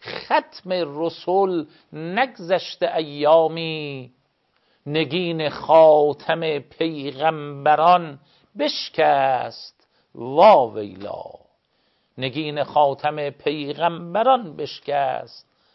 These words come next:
وا ویلا. علی ای حال، درسته که ما نمیتونیم به کنه مقامشون برسیم، اما موظفیم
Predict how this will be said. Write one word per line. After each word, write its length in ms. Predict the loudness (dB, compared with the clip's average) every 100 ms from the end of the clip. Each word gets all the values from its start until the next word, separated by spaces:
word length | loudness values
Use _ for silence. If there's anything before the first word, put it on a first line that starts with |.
| _ -14
وا 380 | 4 8 8 6
ویلا. 480 | -4 -12 -12 -14 -14 -16 _ _ _ _ 0
علی 160 | 4
ای 340 | 6 6 2 -2
حال، 340 | 0 0 0 -6
درسته 460 | -2 0 0 -2 -6
که 120 | -4
ما 300 | 0 0 0 -6 _ -12
نمیتونیم 640 | -10 -8 -8 -6 -6 -6 -6
به 80 |
کنه 380 | -4 -4 -4 -6
مقامشون 840 | -4 -2 0 -2 -4 -12 -14 -12 -6
برسیم، 640 | -2 -2 -6 -10 -10 -14 _ _ -6
اما 420 | -6 0 2 4
موظفیم 1000 | 2 -4 -4 -6 -6 -4 -4 -4 -6 -8